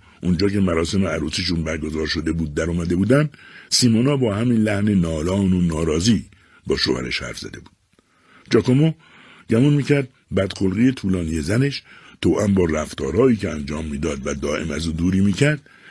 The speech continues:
به خاطر اینه که احتمالاً هنوز نتونسته باور کنه که ازدواج کرده و با مردی شریک زندگی شده.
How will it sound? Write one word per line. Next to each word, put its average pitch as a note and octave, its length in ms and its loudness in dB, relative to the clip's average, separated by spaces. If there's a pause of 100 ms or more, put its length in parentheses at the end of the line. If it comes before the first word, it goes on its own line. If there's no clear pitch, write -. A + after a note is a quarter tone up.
به F#2 80 2
خاطر F#2 260 0
اینه B2+ 260 2
که A#2 180 -2
احتمالاً E2+ 460 -4
هنوز A#2+ 460 0
نتونسته D#2+ 460 -2
باور D2 300 -4
کنه D2 220 -8
که C#2 180 -4
ازدواج C#2+ 460 -4
کرده C2 400 -8 (340)
و D2+ 60 2
با C#2+ 140 -2
مردی C2 380 -4
شریک A#1+ 360 -4
زندگی A1+ 380 -10
شده. - 240 -12